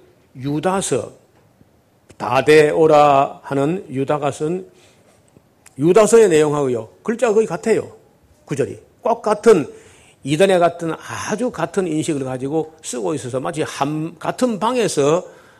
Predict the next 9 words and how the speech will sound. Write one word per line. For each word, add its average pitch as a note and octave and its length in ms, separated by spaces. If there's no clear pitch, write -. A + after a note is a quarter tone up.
어, A#2+ 540
서로 F3 200
컨닝하면서 F3+ 600
쓴 D3+ 140
것 B2 140
같다. A#2 340
아, B2 200
서로, - 220
어, B2 600